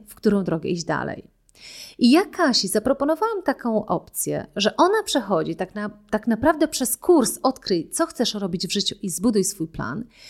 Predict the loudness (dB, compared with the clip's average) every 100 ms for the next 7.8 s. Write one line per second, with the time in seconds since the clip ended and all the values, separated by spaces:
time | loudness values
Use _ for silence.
0 | -20 -8 0 0 0 -2 -2 -2 2 4
1 | 4 4 4 4 6 8 6 2 -4 -4
2 | -6 -10 -8 -6 -6 -6 -6 -2 -4 -4
3 | -2 0 0 -2 -4 -2 -2 2 4 4
4 | 2 -4 -8 -16 _ _ _ _ 0 4
5 | 4 2 0 0 2 0 0 -2 0 -2
6 | -2 -4 -4 -4 -4 -6 -4 0 2 4
7 | 2 0 -2 -2 0 -2 -2 -6